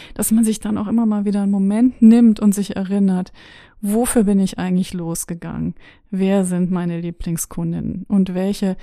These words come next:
Probleme und Herausforderungen haben sie? Und welche Lösungen kann ich anbieten?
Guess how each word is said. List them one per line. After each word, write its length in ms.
Probleme 680
und 240
Herausforderungen 960
haben 300
sie? 480
Und 160
welche 240
Lösungen 400
kann 180
ich 180
anbieten? 520